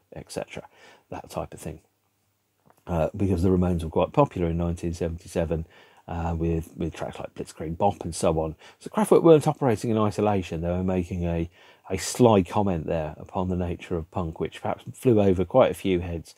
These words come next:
including mine, until one day I listened to it and thought, "Are they just taking the piss out of the Ramones? Is that a tribute?" Yeah, it's a tribute. It's not the greatest song in the world, it's a tribute.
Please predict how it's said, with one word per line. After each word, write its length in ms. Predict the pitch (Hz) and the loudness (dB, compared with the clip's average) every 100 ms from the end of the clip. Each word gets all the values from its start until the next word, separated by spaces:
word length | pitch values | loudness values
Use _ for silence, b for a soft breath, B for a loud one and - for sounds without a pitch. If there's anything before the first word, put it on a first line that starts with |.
| B B _ | B B _
including 360 | 202 349 302 92 | -2 4 4 4
mine, 300 | 95 190 82 | 0 0 -2
until 240 | 67 - | -4 -2
one 160 | 87 104 | 0 0
day 100 | 107 | 0
I 100 | - | -4
listened 240 | 87 - | -6 -8
to 40 | 80 | -12
it 40 | |
and 60 | 78 | -10
thought, 140 | 85 - _ _ _ _ _ _ _ | -12 -14 _ _ _ _ _ _ _
"Are 80 | - | -10
they 200 | - 226 | -4 -2
just 180 | 302 262 | -2 -4
taking 300 | 202 202 170 | -6 -6 -4
the 80 | 143 | -4
piss 360 | - 175 - - | -2 -4 -4 -8
out 200 | 92 - | -8 -8
of 80 | |
the 80 | 92 | -6
Ramones? 380 | 90 113 185 82 | -4 0 -2 -2
Is 60 | 82 | -2
that 160 | 85 | -2
a 40 | - | 0
tribute?" 400 | - - 82 - _ - | 0 0 0 -6 _ -8
Yeah, 420 | 98 113 117 120 - _ _ _ _ | 0 2 4 2 -2 _ _ _ _
it's 260 | 90 85 - | -12 -8 -6
a 60 | |
tribute. 400 | - - - - - | -6 -6 -8 -10 -10
It's 140 | 90 | -4
not 120 | 123 | -2
the 60 | 143 | 2
greatest 320 | 143 156 165 | 4 4 4
song 120 | 180 | 4
in 60 | 185 | 4
the 80 | 196 | 6
world, 320 | 220 214 196 _ _ _ _ _ _ _ | 8 6 4 _ _ _ _ _ _ _
it's 160 | - - | -16 -14
a 40 | |
tribute. 440 | - 90 - 85 | -6 -6 -4 -10